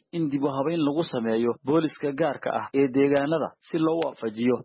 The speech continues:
qaab dhismeedyada dastuuriga ah ee dalka," ayaa lagu yiri warmurtiyeedkani ka soo baxay xafiiska nabadgelyada ee dowlad deegaanka Soomaalida.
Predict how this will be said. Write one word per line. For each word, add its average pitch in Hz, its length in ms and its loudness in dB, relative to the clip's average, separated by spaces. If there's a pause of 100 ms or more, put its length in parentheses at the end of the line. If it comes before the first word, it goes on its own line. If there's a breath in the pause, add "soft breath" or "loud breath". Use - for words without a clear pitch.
qaab 127 220 0
dhismeedyada 143 600 2
dastuuriga 135 580 0
ah 110 220 -2
ee 139 180 0
dalka," 165 360 -2 (240)
ayaa 160 220 4
lagu 151 260 0
yiri 160 140 2
warmurtiyeedkani 139 800 -4 (180)
ka 185 120 0
soo 160 180 0
baxay 131 280 -2
xafiiska 151 480 -4
nabadgelyada 139 600 -2
ee 127 160 0
dowlad 135 300 -2
deegaanka 147 320 -2
Soomaalida. 135 520 -2